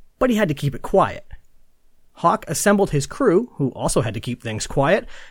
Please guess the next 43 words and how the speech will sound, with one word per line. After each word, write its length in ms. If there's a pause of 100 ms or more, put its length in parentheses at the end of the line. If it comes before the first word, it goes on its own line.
(100)
and 200
got 200
to 100
work 320
making 300
sure 260
that 120
they 120
were 180
up 180
to 100
the 100
task. 560 (880)
Until 240
the 100
crew 220
was 140
publicly 480
announced, 560
they 160
had 260
to 60
make 280
do 220
with 160
shuffling 560
in 160
and 140
out 180
of 160
the 80
same 420
training 380
routine 500 (300)
everyone 320
else 220
was 120
doing 360
to 80
keep 260
their 140
skills 340
sharp. 360